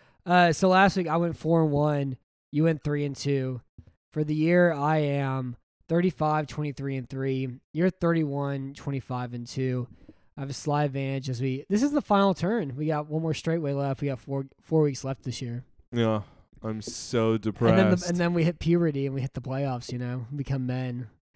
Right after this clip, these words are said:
Speaker 2: I'm so excited.
Speaker 1: We steal our dad's vodka and, and things like that. Uh, so this week we got Minnesota, Tampa Bay. The Bucks are six and a half point favorites. We got Kansas City, Miami. Miami is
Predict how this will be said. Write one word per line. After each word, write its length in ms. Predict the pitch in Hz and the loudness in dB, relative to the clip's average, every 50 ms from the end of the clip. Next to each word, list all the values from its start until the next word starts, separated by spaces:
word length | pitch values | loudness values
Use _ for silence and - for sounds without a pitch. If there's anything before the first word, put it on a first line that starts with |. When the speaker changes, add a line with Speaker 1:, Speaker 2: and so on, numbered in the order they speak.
| _ _ - _ _ _ _ _ _ _ _ | _ _ -20 _ _ _ _ _ _ _ _
Speaker 2:
I'm 80 | 113 107 | -18 -16
so 460 | - - - - - 131 117 113 113 | -14 -12 -10 -4 -2 0 2 2 2
excited. 560 | 110 - - - 120 101 101 104 104 101 98 | 0 0 -2 -2 0 0 0 0 -2 -2 -2
Speaker 1:
We 80 | 160 156 | -2 -4
steal 240 | - - 170 170 160 | -2 -2 0 0 0
our 80 | 151 | 0
dad's 320 | 139 139 143 143 143 135 - | 0 -2 -2 -4 -4 -4 -6
vodka 580 | 135 131 131 139 131 - 127 123 123 123 120 120 | -6 -4 -4 -4 -6 -6 -6 -6 -6 -6 -6 -6
and, 340 | 120 123 120 117 117 117 101 147 147 - | -6 -6 -6 -8 -8 -10 -12 -14 -14 -14
and 100 | 147 131 | -12 -8
things 220 | 120 123 127 120 117 | -6 -6 -6 -6 -6
like 160 | 117 117 - | -8 -8 -8
that. 300 | - 123 120 120 117 - - - - - - - - _ - - | -6 -6 -4 -4 -6 -6 -8 -12 -18 -18 -20 -20 -20 _ -20 -8
Uh, 200 | - 156 160 160 | -2 0 0 0
so 120 | 147 - 185 | 2 4 6
this 220 | 196 208 196 - | 6 6 6 4
week 140 | 190 175 160 | 2 2 2
we 80 | 165 165 | 2 4
got 240 | 175 160 156 151 | 4 2 2 2
Minnesota, 460 | 151 165 170 175 160 - - 170 165 147 | 0 2 2 2 2 2 2 2 2 2
Tampa 300 | - - 160 135 139 151 | 0 -4 -6 -6 -6 -6
Bay. 460 | 135 139 139 143 147 147 147 139 - - _ _ _ _ _ _ | -4 -4 -2 -2 -2 -2 -2 -4 -6 -12 _ _ _ _ _ _
The 80 | 147 139 | -8 -2
Bucks 300 | 139 160 165 160 - - | 0 0 0 0 -2 -4
are 80 | 156 | -4
six 260 | - - 170 - - 160 | -2 -4 -6 -4 -4 -4
and 60 | 156 | -4
a 20 | |
half 100 | 143 139 | -4 -4
point 260 | - - 147 143 131 - | -6 -6 -6 -6 -6 -4
favorites. 600 | 135 131 135 127 131 135 131 123 135 - - - _ _ _ _ _ _ _ - | -4 -4 -4 -4 -4 -6 -6 -6 -10 -14 -20 -20 _ _ _ _ _ _ _ -4
We 120 | 156 151 | -2 0
got 180 | 156 151 147 - | 0 0 0 -4
Kansas 300 | - 156 160 160 151 - | -4 -4 -4 -4 -4 -4
City, 180 | - 165 156 156 | -4 -2 -2 -2
Miami. 680 | 147 139 139 135 131 131 135 135 139 135 131 131 127 - _ _ _ - | -4 -4 -6 -6 -6 -6 -6 -6 -6 -6 -6 -8 -8 -12 _ _ _ -10
Miami 540 | - 139 147 151 156 156 160 156 156 156 151 | -6 -4 -2 -2 0 0 0 0 0 -2 -2
is 540 | 147 135 135 139 139 131 127 - - - | -4 -4 -4 -4 -4 -4 -6 -10 -14 -16